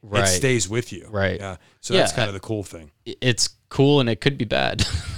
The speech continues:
Speaker 1: <laughs>
Speaker 2: Well, yeah, there's that too.
Speaker 1: Yeah.
Speaker 2: Um, uh, I know, like, with Rogan, when he got in trouble for saying a couple things that were a
Speaker 1: Yeah.
Speaker 2: little derogatory in nature, he didn't mean it that way. It came off pretty bad.
Speaker 1: But it's a body of work that you have
Speaker 2: Yeah.
Speaker 1: that you can kind of, like, bank,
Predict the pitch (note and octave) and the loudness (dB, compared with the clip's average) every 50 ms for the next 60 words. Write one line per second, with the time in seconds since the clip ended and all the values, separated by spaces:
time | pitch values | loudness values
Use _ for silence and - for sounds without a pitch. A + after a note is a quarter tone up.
0 | G3 - - F3+ - - - - - - - - - E3+ F3 F3 E3+ D3+ B2+ B2 | 2 4 4 2 2 0 -4 -12 -14 -16 -8 0 4 6 6 6 6 4 2 -2
1 | C3+ B2+ B2 B2 B2+ C3 C3 C#3+ B2+ G#2 - A#2+ A2+ G2+ - - - A2 G2 G2 | 0 2 4 4 2 2 2 0 0 2 2 2 0 0 -2 -2 -2 -2 -2 -2
2 | G2+ F2 - _ _ - A2 A2 G#2+ G#2+ G#2+ A2 A2 G#2 G2+ F#2 - _ _ _ | -4 -6 -8 _ _ -4 -2 0 2 2 2 2 0 -2 -2 -6 -10 _ _ _
3 | _ _ _ _ _ _ A2+ A2 G#2+ G#2 G#2 G#2 G#2 G2+ G#2+ A2 A2 A2 G#2+ G#2+ | _ _ _ _ _ _ -8 -6 -4 -4 -4 -4 -4 -4 -4 -4 -2 0 0 0
4 | G#2+ G#2 G2+ G2+ _ - A2 G2 F2+ - G#2+ G#2 A2 A2+ A2 G#2+ G2 G2 F#2 F#2 | -2 -2 -4 -8 _ -10 -8 -8 -8 -10 -10 -6 -2 -2 -2 -2 -2 -4 -6 -6
5 | F#2+ G#2 F#2+ G2 G2+ F#2 F2+ - G#2+ G2 F#2+ F#2 - - G#2+ G2+ G2 G2 F#2 D#2+ | -6 -6 -6 -6 -8 -8 -6 -6 -6 -6 -6 -8 -10 -8 -8 -8 -8 -8 -10 -12
6 | - _ - - - A2+ G2 F#2 F#2 F2+ F2+ - - - A2 - G2+ F#2 - - | -14 _ -8 -6 -4 -4 -6 -6 -10 -12 -14 -10 -6 -6 -6 -6 -8 -10 -10 -10
7 | G#2 G2 F#2+ F#2 - - A#2 G#2+ G#2 G#2 G#2 G#2 G2 F#2 F#2+ F#2+ F#2+ F#2+ F#2+ F#2+ | -10 -8 -8 -8 -2 2 4 4 4 4 2 0 -2 -4 -6 -8 -6 -6 -6 -6
8 | F#2 F2+ - - G2+ G2+ G2 F#2+ G2 F#2 - _ - _ _ _ - G#2+ G2+ G2+ | -8 -10 -10 -10 -8 -8 -6 -8 -8 -10 -12 _ -20 _ _ _ -10 -8 -6 -2
9 | G2+ G2+ G2 - - G#2 F#2+ G2 A2+ A2+ G2+ G#2 G2+ G#2 A2+ C3 C#3+ D3+ D3+ D3 | -2 -2 -2 -2 -4 -4 -4 -4 -4 -4 -4 -6 -6 -4 -2 -2 -2 -2 -2 -2
10 | D3+ C#3 C#3+ C3 C#3+ C#3+ D3 D3 D3 C#3 - - - - _ G#2 F#2+ - B2 G#2+ | -2 -2 -2 -2 -2 -2 0 0 0 -2 -4 -8 -20 -18 _ -14 -8 -4 -4 -4
11 | F#2+ F#2 G2 A#2 A#2+ - - - B2+ B2 B2 A2+ - A#2+ A#2+ A#2+ B2 B2+ D#3 D#3 | -2 0 0 0 0 0 -2 -2 -2 -2 -2 -2 -2 -2 -2 -2 -2 0 2 2
12 | D#3+ D#3 E3+ C#3+ A#2 C#3+ D3 E3+ F3 D#3+ B2 G2+ G2 G#2 A2+ A#2+ A#2 - - F#2+ | 2 2 2 0 0 0 0 2 2 2 2 2 2 2 2 2 2 0 -4 -6
13 | F2 G2 G2+ G#2 G#2+ G2+ G#2 G2 - - - - A2 G2+ G#2 G#2+ G#2 - G#2+ A2+ | -4 -4 -4 -4 -2 -2 -2 -2 -4 -6 -8 -6 -2 0 0 2 0 0 0 -2
14 | A2+ - C3+ A2+ A2 - B2 B2+ B2 B2 B2 A2 A2 G#2+ G2+ F#2+ G2+ - _ - | 0 0 0 -2 -2 0 0 0 0 0 0 -2 0 -2 -2 -2 -6 -8 _ -4
15 | G#2+ A2 A2 A2 - - | -4 -2 -4 -6 -8 -10